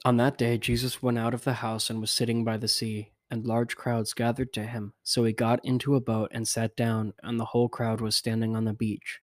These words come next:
And he spoke many things to them in parables, saying, "Behold, the sower went out to sow, and as he sowed, some seeds fell beside the road, and the birds came and ate them up. And others fell on the rocky places, where they did not have much soil, and immediately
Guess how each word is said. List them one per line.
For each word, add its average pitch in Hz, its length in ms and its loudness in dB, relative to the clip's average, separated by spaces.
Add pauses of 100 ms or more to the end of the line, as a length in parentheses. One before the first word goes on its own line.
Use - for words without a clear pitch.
And 113 140 -2
he 110 40 2
spoke - 400 2
many 120 240 2
things 110 340 -2
to 110 120 -6
them 107 260 -4
in 107 120 -2
parables, 107 560 2
saying, 110 360 0 (140)
"Behold, 117 520 6 (160)
the 110 100 0
sower 123 360 4
went 117 200 2
out 110 200 -2
to 113 80 -6
sow, 110 480 0
and 113 160 -4
as 110 220 0
he 131 80 2
sowed, 110 480 -2
some 113 220 -4
seeds 117 340 0
fell 110 200 -4
beside 110 440 0
the 120 80 0
road, 113 460 2
and 110 120 -2
the 107 60 0
birds 113 400 2
came 107 360 -2
and 80 120 -6
ate 110 200 -4
them 120 120 2
up. 113 160 0 (300)
And 113 120 2
others 113 320 4
fell 117 280 0
on 110 100 0
the 110 100 0
rocky 120 360 0
places, 104 560 -2
where 113 200 -6
they 113 140 0
did 113 240 2
not 123 200 4
have 110 200 -2
much 110 300 -4
soil, 110 460 -2 (180)
and 113 140 2
immediately 110 760 4